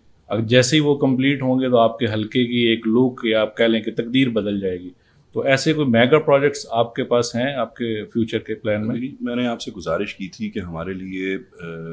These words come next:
Speaker 2: पीने का जो पानी है ये एक बहुत बड़ा मसला है। मेरी तहसील सुहावा में, especially जो हमारी, अ, सिटी है सुहावा की, इसके अलावा सेहत का भी यहाँ, अ, मेरे दोनों तहसीलों में, बल्कि हमारा अल्लाह की मेहरबानी से जो टीएचक्यू सुहावा है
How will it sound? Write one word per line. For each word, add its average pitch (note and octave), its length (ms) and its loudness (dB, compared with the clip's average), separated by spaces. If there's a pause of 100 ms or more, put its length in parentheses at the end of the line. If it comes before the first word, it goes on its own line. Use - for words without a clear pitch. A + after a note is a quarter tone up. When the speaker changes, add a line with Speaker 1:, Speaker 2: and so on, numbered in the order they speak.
(400)
Speaker 2:
पीने F#2+ 280 -4 (240)
का F2 240 -8
जो F2 120 -8
पानी F2 380 -2
है E2 320 -8
ये F#2 60 -10
एक E2 140 -14
बहुत D#2+ 220 -14
बड़ा D2+ 140 -8
मसला - 320 -16
है। - 60 -20 (440)
मेरी G#2 160 2
तहसील G#2 380 0
सुहावा F2 380 -2
में, F2+ 220 -8
especially G#2 500 -6
जो G2 160 -6
हमारी, F2+ 280 -8 (400)
अ, - 120 -20
सिटी F2+ 520 0
है D#2+ 280 -4
सुहावा C#2+ 380 -10
की, - 200 -20 (680)
इसके - 220 0
अलावा B2 280 4
सेहत G#2 340 -2
का A2+ 120 -2
भी G#2+ 340 -2
यहाँ, F#2 500 -6
अ, F2 40 -10 (480)
मेरे F#2 200 -6
दोनों G#2+ 360 2 (540)
तहसीलों G2+ 320 -4
में, G2 100 -2
बल्कि G2+ 280 -4
हमारा F#2+ 320 -2
अल्लाह F#2+ 200 -4
की F#2+ 120 -12
मेहरबानी F2 380 -10
से F2 160 -12
जो F2 300 -12 (420)
टीएचक्यू G#2+ 360 -4
सुहावा F#2+ 460 4
है - 60 -2